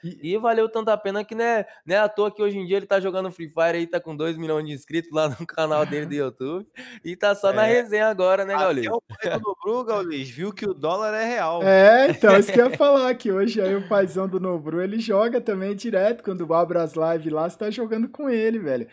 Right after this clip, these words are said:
Speaker 1: E quem que descobriu, Serol? Porque você falou que não respondeu o e-mail, ficou três meses sem lá o, o, o e-mail. Quem que descobriu que não era um, um vírus?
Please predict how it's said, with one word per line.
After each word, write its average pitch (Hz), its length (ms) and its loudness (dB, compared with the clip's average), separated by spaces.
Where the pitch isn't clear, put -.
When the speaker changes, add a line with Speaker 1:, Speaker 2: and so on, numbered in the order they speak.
Speaker 1:
E 233 120 0
quem 415 240 2
que 392 100 0
descobriu, 277 540 -2
Serol? 175 340 2
Porque - 120 -10
você 208 80 -2
falou 226 280 2
que 240 120 -8
não 269 100 -2
respondeu 240 500 0
o - 20 0
e-mail, 196 360 -2
ficou 185 180 -6
três 240 420 -2
meses 226 540 -4
sem 240 240 -2
lá 226 160 0
o, 226 60 2
o, 180 460 -2
o 190 40 -2
e-mail. 180 480 -2
Quem 294 200 -6
que 339 100 -2
descobriu 233 460 -2
que 226 160 -2
não 214 180 2
era 202 140 6
um, 190 240 -2
um - 40 -2
vírus? 165 640 -4